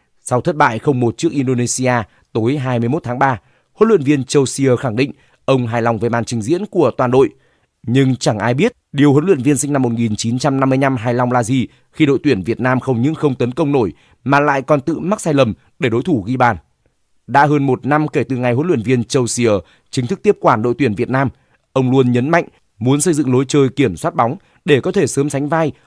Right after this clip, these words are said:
với những ông lớn hàng đầu khu vực. Nhưng sau tất cả, những kỳ vọng từ người hâm mộ giờ đây đang được đổi lại bằng sự thất vọng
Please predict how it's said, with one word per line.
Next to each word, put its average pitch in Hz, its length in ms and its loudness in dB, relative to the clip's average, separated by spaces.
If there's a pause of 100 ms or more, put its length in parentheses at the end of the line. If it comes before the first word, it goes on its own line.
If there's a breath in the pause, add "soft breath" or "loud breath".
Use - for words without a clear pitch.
(120)
với 131 140 2
những 160 120 2
ông 135 180 2
lớn 120 240 0
hàng 131 220 -2
đầu 120 160 2
khu 139 120 -4
vực. 123 200 0 (540)
Nhưng 123 300 2
sau 120 200 0
tất - 220 -4
cả, 127 260 0 (280)
những 170 200 2
kỳ 135 180 2
vọng 131 200 2 (160)
từ 143 100 2
người 131 160 2
hâm 160 160 0
mộ 139 180 2
giờ 113 160 2
đây 131 200 2 (260 soft breath)
đang 139 160 2
được 131 180 0
đổi 117 180 2
lại 113 280 -2 (200 soft breath)
bằng 120 260 0
sự 120 160 -6
thất 139 180 -4
vọng 127 220 0